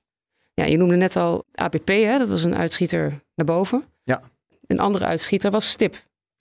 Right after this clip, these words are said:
Speaker 2: stip is ook een, eh, fonds wat, eh, de, de premie flink, eh, heeft verhoogd. Het percentage, eh, ging naar acht procent. Nou ja, als je even kijkt naar de premiegrondslag of de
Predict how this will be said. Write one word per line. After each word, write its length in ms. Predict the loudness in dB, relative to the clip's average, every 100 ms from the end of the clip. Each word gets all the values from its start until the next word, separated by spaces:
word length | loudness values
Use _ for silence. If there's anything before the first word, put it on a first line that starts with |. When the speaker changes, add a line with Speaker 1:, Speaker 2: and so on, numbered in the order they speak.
| _ _ _ _
Speaker 2:
stip 240 | -2 2
is 100 | 2
ook 140 | 2 2
een, 160 | 4
eh, 120 | 2
fonds 280 | 2 0 2
wat, 240 | 0 0 0
eh, 60 |
de, 440 | 2 2 0 0 0
de 80 | -2
premie 320 | 0 2 2
flink, 280 | 0 0 -2
eh, 300 | -2 -2 -2
heeft 300 | -2 -2 -2
verhoogd. 460 | -2 -2 -2 -6
Het 140 | -16 -4
percentage, 880 | -2 -2 -4 -2 -2 0 0 0 -6 _ _ _ _ _ _
eh, 200 | 0 0
ging 260 | 2 2 2
naar 320 | 2 0 -4
acht 280 | -2 -4 -2
procent. 580 | -2 -2 2 2 2 0
Nou 140 | -2
ja, 80 | -2
als 180 | -4 -8
je 80 | -12 _ _
even 240 | -2 -2
kijkt 240 | 0 0 0
naar 100 | 0
de 60 |
premiegrondslag 920 | -2 0 2 2 0 0 0 0 -2 -4
of 100 |
de 120 | -8